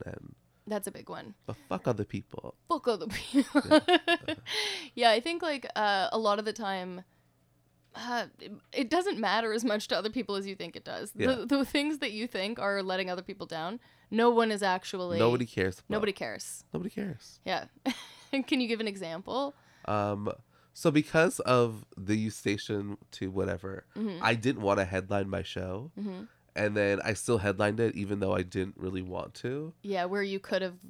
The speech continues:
Speaker 1: And I
Speaker 2: maybe
Speaker 1: could have got somebody
Speaker 2: Yeah.
Speaker 1: else to do it, and it would have been equally as fine, and it probably would have been better for everyone.
Speaker 2: But you felt like you
Speaker 1: But
Speaker 2: had
Speaker 1: I was
Speaker 2: to.
Speaker 1: like, "I have to do this. I have
Speaker 2: Yeah.
Speaker 1: to do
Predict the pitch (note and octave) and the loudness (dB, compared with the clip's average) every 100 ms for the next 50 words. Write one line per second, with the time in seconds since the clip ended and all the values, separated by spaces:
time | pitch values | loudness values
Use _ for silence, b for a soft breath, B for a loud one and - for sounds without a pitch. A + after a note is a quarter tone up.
0 | D#3+ B2 C3+ E3+ F#3+ G#3 D3 C#3 - C3 | 0 4 6 6 6 6 10 8 8 0
1 | A#2 G#2+ G2 G#2 - - G#2+ F#2+ F#2 F2+ | 4 4 4 2 -2 -6 -6 0 2 2
2 | F2 F2 - G2 F#2 G2 G#2 F2+ G2+ G2 | 0 -2 -2 0 2 2 0 0 -2 -2
3 | - _ _ A#2 A2+ A2 - F#2+ F#2 F#2+ | -8 _ _ -6 -2 -2 0 0 0 -2
4 | B B B A#2+ A#2 D#3 C#3+ B2 G2 G#2 | B B B 0 4 4 6 2 0 0
5 | G2 F2+ F#2 G#2 B2+ C#3+ B2 A#2+ C3+ C3 | 0 2 2 4 0 2 4 4 2 0
6 | C#3+ E3 F#3 G#3+ G3+ G3 E3+ F3+ F#3+ F#3 | -2 -6 -8 -8 -6 -6 -6 -8 -2 6
7 | A2+ A2+ G2+ A#2+ A2 G#2 F#2+ F2 - F2+ | 8 8 4 0 2 2 2 -4 -6 -10
8 | E2 E2 - - - G#2+ - - - - | -8 -12 -12 -14 -12 -10 -10 -10 -12 -16